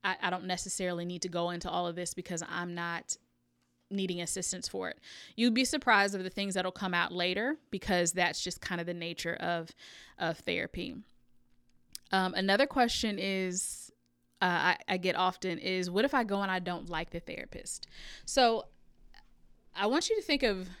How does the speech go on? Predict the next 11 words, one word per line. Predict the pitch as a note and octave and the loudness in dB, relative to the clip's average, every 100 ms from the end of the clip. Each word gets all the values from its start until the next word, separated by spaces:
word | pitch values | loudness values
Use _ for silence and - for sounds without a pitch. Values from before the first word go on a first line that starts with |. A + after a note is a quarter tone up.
| - - - - | -16 -18 -18 -6
going | G#3+ A3+ B3 | 2 4 4
to | A#3+ G#3 | 2 -2
therapy | - F#3+ G3 G#3 G3+ | 2 4 4 2 -2
like | F3 F#3 F3+ - - - - - - - | 0 0 0 -2 -16 -20 -20 -20 -20 -18
you | - G3 F#3+ | -4 -2 0
would | F3 | 2
go | F#3 F3+ | 2 2
to | F#3 G3 | 0 -4
any | F#3+ G3 F#3 | -2 2 2
other | F3+ | 2
provider. | E3+ - E3+ F3 E3 E3 E3 F#3 | 0 -2 -2 2 2 0 -6 -10